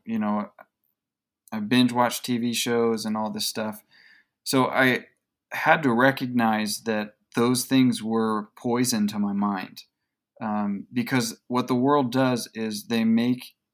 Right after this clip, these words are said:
you feel abnormal for not approving of what they do. So I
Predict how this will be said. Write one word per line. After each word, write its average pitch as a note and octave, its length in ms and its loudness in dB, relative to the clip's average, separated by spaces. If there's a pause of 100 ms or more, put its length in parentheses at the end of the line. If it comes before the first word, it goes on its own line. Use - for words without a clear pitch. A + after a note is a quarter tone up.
you B2+ 480 4
feel A2+ 760 0 (1400)
abnormal G#2+ 1040 0
for A#2 220 -2
not A2+ 260 2
approving A#2 640 2
of G2+ 100 -2
what G#2+ 240 -8
they G#2+ 220 -4
do. G#2 300 -4 (1400)
So A#2+ 540 0
I A#2 320 2